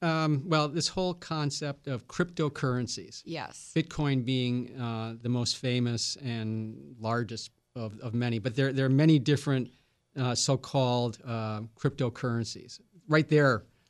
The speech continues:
Speaker 1: you could stop and say, "Well, wait, what?" Well,
Speaker 2: <laughs>
Speaker 1: it's really, it's hard to get your head around it,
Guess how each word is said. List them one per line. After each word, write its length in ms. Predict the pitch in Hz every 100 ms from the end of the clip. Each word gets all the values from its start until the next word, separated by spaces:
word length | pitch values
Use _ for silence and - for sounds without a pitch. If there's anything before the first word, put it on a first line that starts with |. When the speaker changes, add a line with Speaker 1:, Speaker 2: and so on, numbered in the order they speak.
| _ -
Speaker 1:
you 120 | 151
could 140 | 170
stop 260 | 190 202 175
and 80 | 156
say, 160 | 170
"Well, 140 | 151 147
wait, 180 | 165 -
what?" 320 | 139 170 - - _
Well, 160 | 143 147 254 - 294 - _
Speaker 2:
<laughs> 480 | _ - - -
Speaker 1:
it's 380 | - - 170 -
really, 180 | 226 269
it's 180 | - -
hard 320 | 180 262 233
to 80 | 233
get 200 | 170 214
your 120 | 151
head 260 | 120 127 180
around 400 | 170 127 107 107
it, 160 | 123